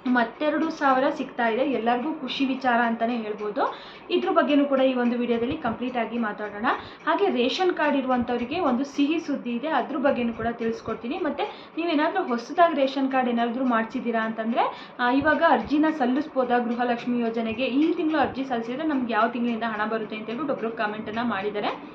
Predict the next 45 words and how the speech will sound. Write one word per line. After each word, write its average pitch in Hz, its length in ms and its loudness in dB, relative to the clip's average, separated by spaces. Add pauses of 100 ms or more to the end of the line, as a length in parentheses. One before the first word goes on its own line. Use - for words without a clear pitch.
(220)
ಅದ್ರ 370 180 2
ಬಗ್ಗೆನೂ 262 340 2
ಕೂಡ 262 140 0
ಕಂಪ್ಲೀಟ್ 277 460 -2
ಆದಂಥ 240 240 0
ಕ್ಲಾರಿಟಿನ 233 460 -4
ಈ 285 140 -2
ಒಂದು 220 200 -4
ವಿಡಿಯೋದಲ್ಲಿ 214 380 -4
ತಿಳಿಸ್ಕೊಡ್ತಾ 277 540 -4
ಇದ್ದೀನಿ. 247 220 -4 (400)
ವಿಡಿಯೋನ 262 400 4
ಸ್ಕಿಪ್ 240 300 -8
ಮಾಡದೆ 220 260 -2
ಕೊನೆವರೆಗೂ 254 580 0
ನೋಡಿ. 240 260 0
ಹಾಗೆ 294 360 0
ನೀವೇನಾದ್ರೂ 277 480 2
ನನ್ನ 233 200 0
ಚಾನಲ್ನ 226 340 -6
ಫಸ್ಟ್ 220 300 -10
ಟೈಮ್ 294 180 0
ನೋಡ್ತಾ 233 260 -4
ಇದ್ದೀರಾ, 214 240 -8
ಹೊಸದಾಗಿ 233 400 -2
ಏನಾದ್ರೂ 254 240 -2
ನನ್ನ 240 160 -4
ಚಾನಲ್ 220 260 -6
ನೋಡ್ತಾ 208 240 -10
ಇದ್ದೀರಾ 208 200 -8
ಅಂದ್ರೆ 214 200 -6 (500)
ಪ್ಲೀಸ್ 349 320 0
ಅಶ್ವಿತಾ 285 320 -2
YouTube 269 300 -4
ಚಾನಲ್ನ 254 300 -2
ಸಬ್ಸ್ಕ್ರೈಬ್ 294 500 -2
ಮಾಡ್ಕೊಳ್ಳಿ. 269 360 0
ಹಾಗೆ 247 300 0
ಈ 254 120 0
ಒಂದು 240 200 0
ಮಾಹಿತಿ 214 300 -4
ಇಷ್ಟ 220 180 -10
ಆದ್ರೆ 220 240 -6
ಲೈಕ್ 202 240 -6
ಮಾಡಿ. 220 300 -6